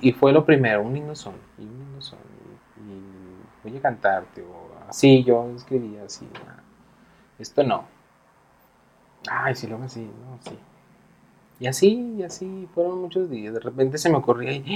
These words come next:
"¡ah! Ya sé cómo". y en ese momento, pa, y, y ya, lo anotabas y ya después era, no, pues ya, yo no quiero, no, ya no sé nada. <laughs> Y ya estaba haciendo otra canción, no sé, ya,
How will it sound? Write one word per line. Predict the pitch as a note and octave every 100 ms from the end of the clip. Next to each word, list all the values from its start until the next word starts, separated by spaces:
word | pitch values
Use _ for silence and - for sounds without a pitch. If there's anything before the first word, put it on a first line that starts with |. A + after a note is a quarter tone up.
| G3+ -
"¡ah! | -
Ya | B2
sé | D#3
cómo". | - A2 G#2+ G#2
y | G#2 G#2+ A2
en | G#2+ G#2+ A2
ese | A2 C3+
momento, | C3+ A#2 G#2+ -
pa, | - _ _ - - - _ _ _ -
y, | B2+
y |
ya, | B2 C#3 A#2+ A2+ G#2+
lo | A2
anotabas | A2 A2+ - C#3+ D#3+ D#3+
y | B2
ya | A2 A2
después | - A#2 -
era, | A2 G#2+ G2 - _ _ _ _ _ _ _ -
no, | C3+
pues | A2 G#2
ya, | G2+
yo | G#2
no | B2
quiero, | - G2+
no, | C#3+ D3+
ya | C#3
no | C#3
sé | C#3
nada. | B2 - _ - - - - - - - -
<laughs> | - -
Y | F#3 E3
ya | F3+ E3+
estaba | E3+ F3
haciendo | F3+ F3+ F3 F3+
otra | E3 E3
canción, | E3 C#3 G2+ G2
no | G2
sé, | G#2
ya, | A2+ A2